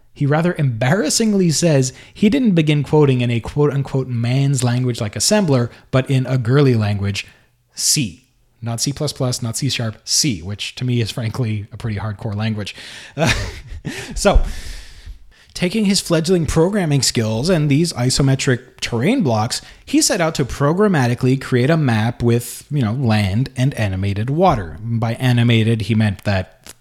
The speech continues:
the water blocks would alternate between kind of two different, s-, two different frames. So he did this by creating a sixty-four-by-sixty-four map of bytes, and it was called blocks, and this map held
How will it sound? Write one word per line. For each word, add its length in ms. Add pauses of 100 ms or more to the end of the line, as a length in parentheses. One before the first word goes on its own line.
the 80
water 320
blocks 420
would 140
alternate 480
between 460 (400)
kind 140
of 120
two 180
different, 360 (160)
s-, 380
two 140
different 280
frames. 600 (1120)
So 160
he 140
did 400
this 460
by 120
creating 480
a 80
sixty-four-by-sixty-four 1300
map 360
of 280 (100)
bytes, 520
and 120
it 80
was 100
called 340
blocks, 640
and 200
this 240
map 260
held 300